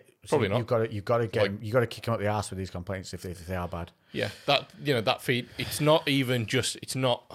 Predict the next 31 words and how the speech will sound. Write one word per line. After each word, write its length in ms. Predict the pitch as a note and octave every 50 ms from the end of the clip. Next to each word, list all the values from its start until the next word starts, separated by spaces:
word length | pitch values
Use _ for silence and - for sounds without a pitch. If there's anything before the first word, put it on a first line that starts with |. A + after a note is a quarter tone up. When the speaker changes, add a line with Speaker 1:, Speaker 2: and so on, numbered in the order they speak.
| - - - _ _ _ _ _ _ _ _ _ _ _ _ _ _ _
Speaker 1:
It's 120 | - -
not 160 | - F2+ - -
Speaker 2:
because 160 | C3 F#2+ A3
Speaker 1:
personal, 160 | B3 D3+ -
Speaker 2:
they're 120 | C3+ B2+
Speaker 1:
this 80 | B2 A#2+
is 60 | B2+
Speaker 2:
bad. 240 | A2 F#2 F#2 F#2+ A2
It's 160 | G#2 - -
not 140 | C#3+ C#3 -
because 240 | C3+ C3 C#3 B2+ A#2
they're, 160 | B2 A#2+ B2+
it's 160 | - - -
personal. 380 | - B2 A#2+ A2+ - G#2+ G2+ G2 -
It 140 | A2+ G#2+
is 160 | - A#2 G#2+ F#2+
because 480 | G#2+ G#2+ - - B2+ G#2+ G2+ G2 - - - - - - - - _ _ _ _ _ _ -
if 180 | B2+ A2+ A2 G#2+
they 160 | A#2 A#2+ B2 C3
are 60 | C3
gonna 180 | B2 C3 B2+ B2+
improve, 560 | A#2+ A2+ G2+ B2+ A2+ G#2+ G#2 F#2+ F#2+ - - _ _ _ _ -
same 320 | - - C3 G#2+ A#2 C3 C#3
as 80 | C3+ C3
anything, 500 | C3 B2 G#2+ F2 - F#2+ F#2 F#2 F#2 F#2 _ _ - _ _ _ -
you 180 | G2 G#2+ A2+ A2
need 220 | G#2+ G#2 G#2 G2+
feedback. 600 | - - F#2 F#2 F2+ G2+ F#2+ F2 F2+ - - - _ _ _ _ _ _ _ _ _ _ - A2
We've 140 | A2 G2+
been, 300 | F#2 G#2 F#2+ F#2 F#2 - - - E3 A#2+
we, 140 | G#2+ A2+